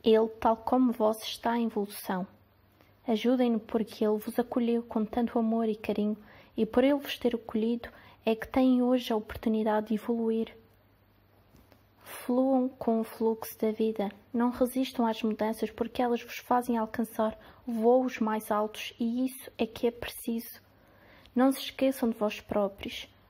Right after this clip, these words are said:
Se não se amarem e cuidarem, não poderão ajudar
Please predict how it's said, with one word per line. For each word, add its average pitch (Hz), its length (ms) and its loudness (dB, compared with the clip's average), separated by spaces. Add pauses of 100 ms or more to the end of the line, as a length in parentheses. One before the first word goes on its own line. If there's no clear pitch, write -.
Se - 180 -4
não 220 160 0
se - 200 -4
amarem 220 340 2
e - 20 -4
cuidarem, 214 480 0
não 226 200 0
poderão 240 400 0
ajudar 214 440 0